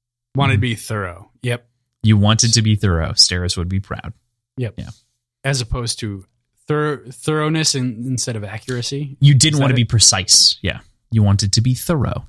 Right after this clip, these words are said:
Speaker 2: It's,
Speaker 1: Yep.
Speaker 2: it's even written almost in her language, which I really appreciate.
Speaker 1: Exactly. Yes, yes, yes, yes, yes.
Speaker 2: Yes. Yes, yes.
Speaker 1: But the haze killer round almost worked. Now that I'm, like, thinking about it, is it haze killer,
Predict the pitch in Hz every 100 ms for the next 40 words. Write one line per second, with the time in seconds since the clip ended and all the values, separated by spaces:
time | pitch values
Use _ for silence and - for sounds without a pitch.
0 | - 135 - 143 143 185 165 131 101 110
1 | 98 107 104 - 107 107 95 98 92 92
2 | 85 87 82 82 82 - 90 78 80 82
3 | 80 - - - 113 - - _ _ -
4 | 104 95 92 _ 98 _ _ _ 113 98
5 | 92 95 - - - - - - - _
6 | _ _ _ - - - - _ - -
7 | - 131 - - 95 - _ _ - 110
8 | - 165 170 160 127 110 107 95 95 95
9 | _ _ _ _ _ _ 117 107 98 -
10 | 95 92 - - 131 180 208 185 139 123
11 | 117 95 - _ _ _ _ - - -
12 | 123 131 120 104 104 98 98 95 _ _
13 | _ _ _ _ _ 131 156 214 - -
14 | 135 160 - 240 254 262